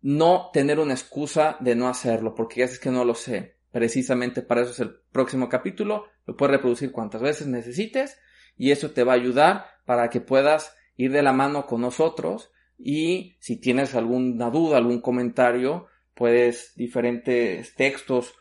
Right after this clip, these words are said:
o diferentes personas en YouTube, puedes ver, eh, el video de cómo se sientan cuando practican Zazen.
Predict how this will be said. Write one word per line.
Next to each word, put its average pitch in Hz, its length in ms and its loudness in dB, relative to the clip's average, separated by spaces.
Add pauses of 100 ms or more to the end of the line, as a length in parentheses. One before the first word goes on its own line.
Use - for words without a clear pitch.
(180)
o 110 440 -2
diferentes 113 720 -2
personas 117 480 -4
en 117 100 -2
YouTube, 170 460 0 (240)
puedes 123 320 2
ver, 123 380 4 (200)
eh, 110 300 2
el 110 120 -4
video 120 320 4
de 120 120 2
cómo 120 220 -2
se 117 120 -10
sientan 156 460 -4
cuando 117 240 -2
practican 113 640 -2
Zazen. 185 800 -4